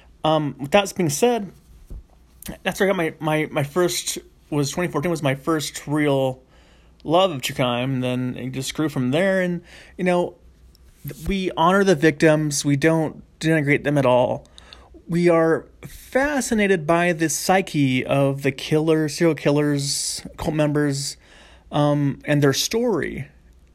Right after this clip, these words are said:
and how it all went down, but, and everything, how they got arrested and how they got justice or not justice, or if they're on the loose or whatnot. But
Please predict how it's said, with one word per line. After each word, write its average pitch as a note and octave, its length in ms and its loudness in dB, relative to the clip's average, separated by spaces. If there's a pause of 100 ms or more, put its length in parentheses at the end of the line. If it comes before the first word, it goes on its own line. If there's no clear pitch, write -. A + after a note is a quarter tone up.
(100)
and D#3 140 -2
how D#3+ 220 2
it D3+ 60 4
all D3 120 0
went B2 160 -2
down, E3+ 380 -2
but, C#3 300 0 (880)
and D3+ 100 -2
everything, D3+ 280 -4
how C#3 380 0
they C3+ 120 -2
got B2+ 160 0
arrested D#3+ 400 -2
and C#3+ 80 -2
how C3 140 0
they B2 100 -4
got A#2+ 280 -4 (160)
justice F3 420 -2
or C#3+ 40 0
not E3 200 -2
justice, - 380 -8
or B2+ 300 -2
if C3+ 100 -10
they're C#3 120 4
on B2 80 0
the B2 60 -4
loose F3+ 280 0
or D3+ 60 -2
whatnot. F3 480 -2
But D3+ 200 -2